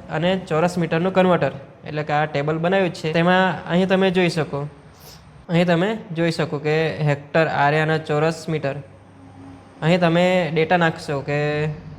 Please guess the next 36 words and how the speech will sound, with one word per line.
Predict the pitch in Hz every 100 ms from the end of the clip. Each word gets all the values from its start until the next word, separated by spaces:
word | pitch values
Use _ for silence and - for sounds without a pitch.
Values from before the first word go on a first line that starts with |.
| - - - - - - 160
અહીં | 190
તમારે | 185 156 226
ડેટા | 208 185 185
નાખવાના | 165 160 147
રહેશે. | 135 131 135 - -
આ | 165 175 151 175
અહીં | 156 180 226 - - - - _ -
વન | 170 180
છે, | 170 139 135 131 -
વનની | 156 170 190
જગ્યાએ | 165 151 151 165
તમારે | 160 160 156
જે | 151
કંઈ | 160
પણ | 170 160
ડેટા | 151 156
નાખવો | 151 165
હોય | 156
તો | 156
તે | 170 165 165
પચાસની | - 139 151 170 147
જગ્યાએ | 143 147
પચાસના, | 143 147 147 156 151 - 160
પચાસની | 147 147 147 - 156
જગ્યાએ | 147 143 147
કોઈ | 147
પણ | 143 151
ડેટા | 147 151
નાખવો | 143 -
હોય | 147
તો | 147
તે | 151 -
સાઠ, | - 143 151 151 - - - _ _ _ _ -
પછી | 139 - 147 147 147 - - - -
દસની | 151 147 165
જગ્યાએ, | 151 143 143 143 151 156